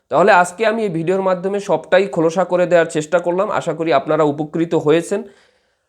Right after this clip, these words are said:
আরও যদি আপনাদের জানার থাকে, আরও যদি কোনো কোশ্চেন থাকে, তাহলে অবশ্যই কমেন্ট বক্সে কমেন্ট করবেন, প্রয়োজনে ফোন দিবেন,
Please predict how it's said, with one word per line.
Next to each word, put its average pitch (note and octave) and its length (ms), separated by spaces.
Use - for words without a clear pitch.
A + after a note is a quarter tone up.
আরও G3+ 220
যদি A#3 240
আপনাদের G#3 420
জানার E3 320
থাকে, F#3+ 280
আরও D3+ 220
যদি F#3 180
কোনো F3 220
কোশ্চেন E3+ 400
থাকে, E3+ 240
তাহলে E3 280
অবশ্যই D#3+ 380
কমেন্ট D#3 340
বক্সে D#3 220
কমেন্ট D3+ 340
করবেন, E3 300
প্রয়োজনে D3 460
ফোন D#3+ 320
দিবেন, F3+ 240